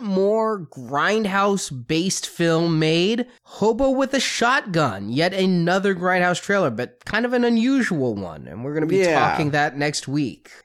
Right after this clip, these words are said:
Speaker 1: I've heard good things. I haven't seen Hobo, but I, I, I know it's, like, a cult favorite. I, I know a lot of people on the Facebook page have been requesting a review of it, so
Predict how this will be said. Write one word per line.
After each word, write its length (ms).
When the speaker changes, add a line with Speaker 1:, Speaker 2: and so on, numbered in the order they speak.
Speaker 1:
I've 200
heard 340
good 240
things. 640
I 120
haven't 260
seen 260
Hobo, 560
but 240
I, 200
I, 180
I 140
know 260
it's, 200
like, 180
a 60
cult 360
favorite. 680
I, 180
I 140
know 280
a 40
lot 240
of 100
people 500
on 180
the 260
Facebook 400
page 380
have 100
been 160
requesting 580
a 100
review 340
of 140
it, 220
so 560